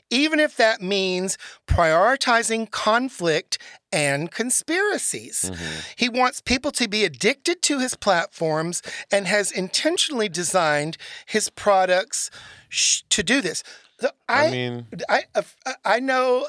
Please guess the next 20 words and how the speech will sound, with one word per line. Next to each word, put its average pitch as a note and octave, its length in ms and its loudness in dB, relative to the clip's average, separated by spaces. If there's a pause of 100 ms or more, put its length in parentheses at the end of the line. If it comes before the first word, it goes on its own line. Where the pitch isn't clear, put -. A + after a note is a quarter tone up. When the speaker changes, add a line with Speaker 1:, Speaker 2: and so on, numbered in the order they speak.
Speaker 1:
there's G3+ 240 0
an G#3 100 -10
article, G#3 720 0
uh, C4+ 60 -12 (600)
where F#3+ 280 0
people G#3+ 540 -2
who F#3 120 -6
work E3 380 -2
in A#3 80 -10
Silicon D4 420 -6
Valley, E3+ 460 0 (360)
you F#3+ 120 -4
know, D3+ 260 -2
on E3+ 240 -2
these G#3+ 320 -4
platforms E3 800 -4 (320)
who G3 80 -8
say F#3 380 0 (360)
their G#3 200 0
kids C4 440 -4